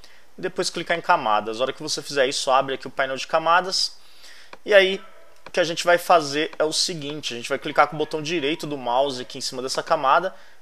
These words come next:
vai es-, escolher a opção duplicar camada, clica aqui em OK,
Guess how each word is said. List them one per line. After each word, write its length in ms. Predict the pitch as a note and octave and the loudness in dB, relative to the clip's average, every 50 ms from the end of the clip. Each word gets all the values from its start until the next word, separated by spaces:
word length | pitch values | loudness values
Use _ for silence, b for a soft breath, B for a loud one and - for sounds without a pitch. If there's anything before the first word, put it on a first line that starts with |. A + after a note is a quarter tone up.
| B | B
vai 100 | - F3+ | 2 2
es-, 240 | G#3 - - - - - - | 2 2 0 -6 -8 -14 -8
escolher 320 | - - - - G3 F3 | -8 -6 -2 0 0 2
a 40 | F3 | 2
opção 300 | E3+ F3 - - E3+ E3 | 0 0 -2 -4 -4 -4
duplicar 400 | D#3+ D#3+ - D#3+ D3 E3 D#3 D3+ | -6 -8 -10 -2 4 4 4 4
camada, 600 | - E3 D3+ D3 C#3+ C#3+ D3 D#3+ D#3 E3+ E3 - - - - - - - - - | 4 2 2 2 4 4 4 4 4 2 -4 -6 -8 -18 -18 -18 -18 -18 -16 -10
clica 240 | - F#3 F3 - F3+ | -8 -6 -4 -2 -4
aqui 180 | - - - | -2 0 2
em 40 | E3+ | 4
OK, 500 | D#3+ D3+ D#3 - E3 D#3 D#3+ E3+ E3+ - | 4 4 2 -2 -2 0 0 -2 -4 -6